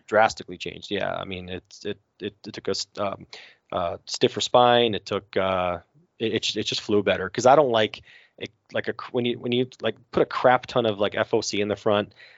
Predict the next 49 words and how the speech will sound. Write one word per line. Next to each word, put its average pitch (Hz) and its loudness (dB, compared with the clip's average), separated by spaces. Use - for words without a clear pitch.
Um, 92 4
I, - -6
I, - -8
I, - -2
and 120 2
I'm 120 4
not 135 6
arguing 117 2
about 104 2
its - -6
effect, 98 -6
you 104 -4
know, 95 -6
terminal 104 0
effects 104 -2
or 113 2
whatever, 110 2
but 104 -2
the 110 -4
way 113 4
it 113 6
actually 107 0
flies 101 0
and 107 -4
comes 101 -2
off 98 4
the 95 -4
bow, 98 2
it's - 0
always 120 8
nock 110 4
high. 98 2
It's - -6
weird, 120 2
weird 120 4
tuning 113 0
stuff - 4
happens 98 2
for - -6
me. 92 -4
Um, 90 2
you 110 -2
know, 98 -4
anytime 107 2
I 101 2
get, 104 2
like, 95 -6
over, 104 0
like, 90 -6